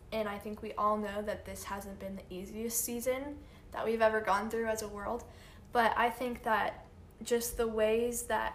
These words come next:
I'm constantly trying to see the good in all of this and see the good, I guess see the God, I've heard that phrase before, like, see the, you know what I'm saying. <laughs> So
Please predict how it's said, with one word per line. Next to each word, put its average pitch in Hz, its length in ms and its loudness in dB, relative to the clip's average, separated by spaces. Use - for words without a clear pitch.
I'm 220 320 0
constantly 220 720 0
trying 214 340 -4
to 208 80 -4
see 220 200 -4
the 214 100 -2
good 214 260 2
in 214 120 -2
all 214 220 0
of 208 100 -4
this 208 180 -2
and 208 140 -6
see 214 160 -6
the 208 100 -10
good, 208 400 -6
I 233 100 0
guess 254 260 6
see 277 120 2
the 233 120 6
God, 202 340 6
I've 196 140 2
heard 208 240 0
that 196 200 4
phrase 196 220 -8
before, 196 340 -4
like, 190 160 -6
see - 180 -10
the, 202 240 -10
you 214 60 -4
know 202 80 -8
what - 100 -8
I'm 208 60 -10
saying. - 240 -2
<laughs> 294 160 6
So 247 420 4